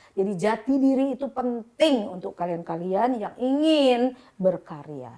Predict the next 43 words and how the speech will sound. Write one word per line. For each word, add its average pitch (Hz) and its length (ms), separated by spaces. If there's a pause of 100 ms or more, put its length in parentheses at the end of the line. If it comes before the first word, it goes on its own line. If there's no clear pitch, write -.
(120)
dari 175 180
segala, 170 380 (340)
khususnya 247 480
kepada 175 240
seni 165 240
suara 147 400
ya. 240 160 (380)
Karena 220 400
jati, 214 340
seperti 269 380
kita 311 320
nggak 277 100
usah 294 140
denger, 277 240
eh, 262 320
orangnya 247 400
kita, 277 220 (340)
"Eh, - 320 (100)
oh 240 140
ini 262 80
si 254 100
ini 240 220
nih, 214 80 (1000)
ini 262 80
si 262 140
ini 233 140 (120)
nih," - 60 (320)
gitu 180 160
kan? 196 160 (240)
Itu 226 180
yang 247 140
penting. 220 260 (140)
Jadi 208 160
kalian-kalian 220 640
ini 269 100 (460)
banyak 392 500
suara 330 300
bagus, 554 1040
bagus, 381 320
bagus. 339 220
Anak-anak 320 340
muda 302 240
sekarang, 330 340